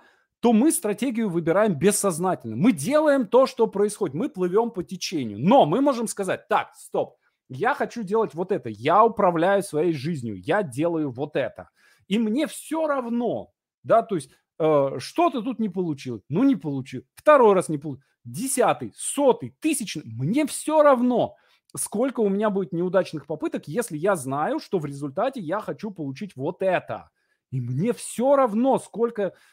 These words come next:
сколько времени я потрачу, сколько попыток я сделаю, да, то есть я получу то, что мне надо. А, и, а, почему я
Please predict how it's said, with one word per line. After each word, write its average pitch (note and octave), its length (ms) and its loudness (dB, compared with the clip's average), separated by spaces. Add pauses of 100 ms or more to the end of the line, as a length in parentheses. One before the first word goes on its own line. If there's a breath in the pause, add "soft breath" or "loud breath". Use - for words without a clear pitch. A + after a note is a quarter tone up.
(120 soft breath)
сколько A3 340 -6
времени D#3+ 600 2
я C#3+ 140 0
потрачу, C3+ 420 -6
сколько A#3 280 -10
попыток D#3 640 -6
я D3+ 180 0
сделаю, B2+ 460 -8
да, A3 200 0
то F3+ 120 -8
есть C#3+ 140 -10
я B3 180 -2
получу G#3+ 640 -6
то, A3 260 -2
что F#3+ 260 -6
мне E3 280 -4
надо. C3 400 -4 (1160 soft breath)
А, D3+ 680 4
и, A3 360 2
а, D#3+ 300 0
почему A3+ 920 -2
я G#3+ 360 -4